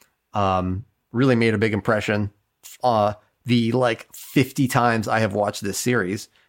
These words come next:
I legitimately forgot she existed until we sat down and started watching this one with the mind to make a podcast. Na'Toth, on the other hand, is great. Um, she is extremely nonchalant about the fact that,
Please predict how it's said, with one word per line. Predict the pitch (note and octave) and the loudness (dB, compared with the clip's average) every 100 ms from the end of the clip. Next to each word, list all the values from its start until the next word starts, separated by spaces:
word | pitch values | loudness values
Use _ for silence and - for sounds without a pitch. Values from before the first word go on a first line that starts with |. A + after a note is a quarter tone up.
| _ - | _ -6
I | G2+ G2 - | -2 -2 0
legitimately | C#3 C#3 A#2 C3+ C3+ C#3 B2+ | 2 4 4 4 4 2 0
forgot | - G#2 A2 G#2+ | 0 0 0 0
she | - A2+ | 0 0
existed | F#2+ G2 A2 - F#2+ - | 0 -2 -2 -2 -4 -4
until | G#2 A#2 | -6 -4
we | G#2 G#2+ | -4 -2
sat | A#2 G#2 | -2 -2
down | G#2+ G#2 | -2 -2
and | G2+ G#2 - | -4 -6 -8
started | - G#2 G2+ G2 | -4 -2 -2 -6
watching | - G#2+ G2+ G#2+ F#2+ | -4 -4 -2 -4 -4
this | G2+ | -4
one | G#2+ G2 F#2+ _ _ _ - | -4 -4 -6 _ _ _ -6
with | A#2 G#2+ | -4 -2
the | |
mind | G2 G2+ G#2 | 0 0 -2
to | G#2 | -4
make | G2 F#2 | -6 -6
a | |
podcast. | - G2+ A2+ - D#2 F#2+ _ _ _ _ - | -6 -4 -4 -6 -8 -12 _ _ _ _ -2
Na'Toth, | B2+ F3 G#3 E3+ | 0 2 4 4
on | A#2+ | 2
the | A2+ | 2
other | G#2+ G#2 | 0 2
hand, | A2 G#2 | 0 0
is | - A2+ - - A#2 | -2 -4 -6 -10 -10
great. | F#2+ A2+ G#2+ B2 A2 - - _ _ _ _ - | -6 -4 0 0 -2 -8 -18 _ _ _ _ -4
Um, | A2 A2 C#3 - - | 0 0 0 -6 -4
she | - D3+ F#3+ G#3 | 0 2 2 2
is | D3+ C#3 C3 B2+ - _ _ | 4 4 2 -4 -14 _ _
extremely | D#3 B2+ - - - D3 C#3+ D#3+ D3+ C3+ B2+ | -2 -2 -2 -2 0 2 4 4 4 4 4
nonchalant | A2 G#2+ A2 A#2+ - G#2+ A2 A#2 G2+ | 4 2 2 2 2 2 2 2 0
about | G#2 G#2+ A2 | -2 -2 -2
the | |
fact | A2+ A2 G2+ - | -2 -2 -4 -6
that, | G2+ - | -6 -8